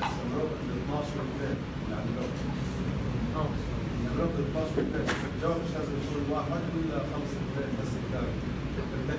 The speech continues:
Speaker 1: تبيعهم، صح؟
Speaker 2: اثناش واثنين.
Speaker 1: آه.
Speaker 2: بدك أول parent مشتركين فيه. أو
Speaker 1: مشتركين فيه كل واحد.
Speaker 2: شو؟ يعني نحكي أول نود تكون،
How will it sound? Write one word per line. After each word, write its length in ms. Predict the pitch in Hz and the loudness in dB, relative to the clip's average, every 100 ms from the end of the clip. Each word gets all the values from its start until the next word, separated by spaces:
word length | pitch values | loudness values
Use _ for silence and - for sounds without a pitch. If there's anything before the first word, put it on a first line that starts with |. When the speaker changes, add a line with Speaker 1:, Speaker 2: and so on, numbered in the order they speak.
| - | 0
Speaker 1:
تبيعهم، 280 | 175 170 170 - - - - - | 2 2 0 0 -2 -2 -2 -2
صح؟ 160 | 87 - - - - - - - | -2 -2 -2 -2 -2 -2 -2 0
Speaker 2:
اثناش 240 | 185 196 | 4 4
واثنين. 680 | 185 160 - - 147 151 156 - 135 | 4 2 2 0 2 4 4 2 2
Speaker 1:
آه. 140 | 131 127 123 147 | 2 2 2 4
Speaker 2:
بدك 140 | 160 156 - - - - - - | 4 2 0 -2 -2 0 0 6
أول 400 | 190 202 196 196 185 185 | 6 8 8 8 6 6
parent 400 | 180 180 190 160 | 6 8 6 4
مشتركين 480 | 160 160 160 165 156 | 4 4 6 4 4
فيه. 180 | - - - - - - - - - - 147 | 2 0 0 2 2 2 2 4 2 4 4
أو 80 | 156 156 156 - 127 - - - - - - - | 6 4 2 0 -2 0 0 0 0 -2 0 0
Speaker 1:
مشتركين 380 | - - 165 - - 190 | 0 2 2 2 2 2
فيه 80 | 190 | 2
كل 240 | - 190 - | 2 2 2
واحد. 240 | - - - - 147 - - - - 156 | 2 2 0 0 0 0 0 -2 -2 0
Speaker 2:
شو؟ 100 | 151 156 - - - - - 156 | 2 2 2 0 0 -2 0 2
يعني 120 | 202 | 4
نحكي 360 | - 208 196 - 165 165 | 4 4 6 4 0 4
أول 300 | 214 214 214 196 180 | 6 8 6 6 4
نود 280 | 190 196 208 190 - - - - - - - - | 6 6 4 2 -2 -2 -2 -2 0 0 0 -2
تكون، 360 | - 170 175 | 0 2 4